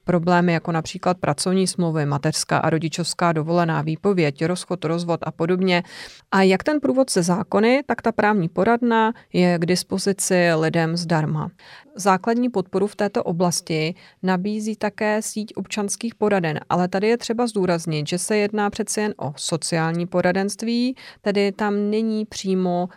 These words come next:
poskytována ta právní pomoc. Můžeme také zmínit i nějaké další instituce.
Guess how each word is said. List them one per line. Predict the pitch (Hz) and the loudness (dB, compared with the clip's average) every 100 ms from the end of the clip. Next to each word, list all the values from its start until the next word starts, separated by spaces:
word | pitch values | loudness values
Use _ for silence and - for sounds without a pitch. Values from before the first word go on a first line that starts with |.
| _ | _
poskytována | 180 - - 180 180 180 175 175 | -4 -4 -4 -4 -2 0 0 -2
ta | 175 156 151 | -2 -6 -4
právní | 160 165 170 175 | -2 0 0 -2
pomoc. | 180 156 151 180 - _ - - - 185 | -2 -4 -4 -6 -10 _ -20 -20 -4 2
Můžeme | 185 208 226 262 269 | 2 2 0 0 0
také | 262 247 247 240 | 0 0 0 2
zmínit | 233 226 226 220 226 226 - | 0 0 0 0 0 -2 -4
i | - 202 196 | 0 2 2
nějaké | 202 190 185 - 214 208 | 0 -2 -2 0 2 2
další | 202 160 170 - 226 220 | 2 0 0 -2 -2 -4
instituce. | - 156 - 220 262 247 247 226 226 | -4 -6 -2 -2 -2 -2 2 4 2